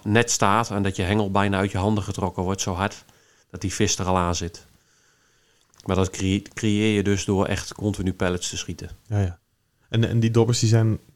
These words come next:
Speaker 2: ook wat zwaarder, zodat je wat verder kan gooien?
Speaker 1: Ja, die zijn er in, ook in verschillende gewichten. Ook daarin kun je, ja, daarin zoek ik eigenlijk het, het fijnste materiaal, zeg maar. Op, op windstille dagen kun je bijvoorbeeld al met drie of vier gram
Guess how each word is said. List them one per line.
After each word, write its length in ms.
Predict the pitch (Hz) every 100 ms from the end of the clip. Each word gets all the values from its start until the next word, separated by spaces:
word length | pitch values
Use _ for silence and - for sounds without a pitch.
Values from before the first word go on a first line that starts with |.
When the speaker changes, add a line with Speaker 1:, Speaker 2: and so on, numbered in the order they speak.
| _
Speaker 2:
ook 200 | 110 110
wat 120 | 113
zwaarder, 520 | - 127 117 123 120 123 - -
zodat 220 | 117 113
je 60 |
wat 140 | 110 107
verder 220 | 110 107
kan 120 | 107 82 - -
gooien? 340 | 92 82 78 104
Speaker 1:
Ja, 220 | 117 95
die 120 | 95
zijn 240 | 120 123
er 100 | 120
in, 140 | 113 117
ook 180 | 123 123
in 80 |
verschillende 520 | 104 - 127 117 101 98
gewichten. 520 | 95 85 - - 104
Ook 160 | 104
daarin 420 | 101 101 98 98 92
kun 240 | 110 98
je, 500 | 95 92 92 90 85 -
ja, 280 | 101 95 80 - -
daarin 500 | - 98 98 95 87
zoek 180 | 107 -
ik 120 | 95
eigenlijk 480 | - 101 87 95 -
het, 360 | 95 - - - -
het 180 | 92 -
fijnste 420 | 110 110 104 107
materiaal, 560 | 92 92 - 90 90 107
zeg 140 | 110
maar. 280 | 107 117 -
Op, 220 | 92 -
op 180 | 92 95
windstille 480 | 98 101 107 92 90
dagen 360 | 95 101 92
kun 120 | -
je 100 | 98
bijvoorbeeld 440 | 90 85 95 95 95
al 160 | 95
met 140 | 92 90
drie 260 | - 101
of 80 | 87
vier 240 | - 104 104
gram 340 | 101 104 147